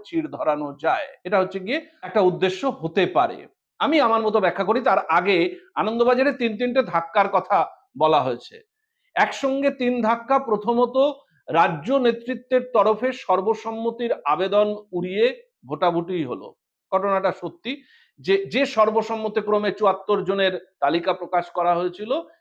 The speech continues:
সেটা মানেনি অনেক সদস্য, তারা নিজেদের অনেকের নাম তারা প্রস্তাব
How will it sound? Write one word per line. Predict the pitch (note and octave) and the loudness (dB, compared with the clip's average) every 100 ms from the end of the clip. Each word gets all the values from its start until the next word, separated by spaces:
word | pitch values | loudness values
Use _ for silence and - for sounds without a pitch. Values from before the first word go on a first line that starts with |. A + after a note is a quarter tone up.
| _ - | _ -20
সেটা | - G3+ G3+ A#3 - - _ C3 C#3 | -4 -2 2 0 0 -10 _ -8 0
মানেনি | D#3 F3+ F#3+ F#3+ A3 C#4+ - _ | 0 2 0 0 -2 -4 -10 _
অনেক | F#3 A3+ A#3+ - | -2 0 0 -4
সদস্য, | - F#3+ F3+ F3 B3+ | -2 0 0 -2 -6
তারা | G#3+ F#3 F3+ | -2 0 0
নিজেদের | E3+ F3+ G#3 A3+ A3+ | 0 0 2 2 2
অনেকের | F#3 F3 F3+ D#3+ | 0 -2 -2 -2
নাম | D3+ D#3 G#3 A#3 | 0 0 0 0
তারা | F3+ D#3+ | 0 0
প্রস্তাব | D3 C#3 - | -4 -10 -4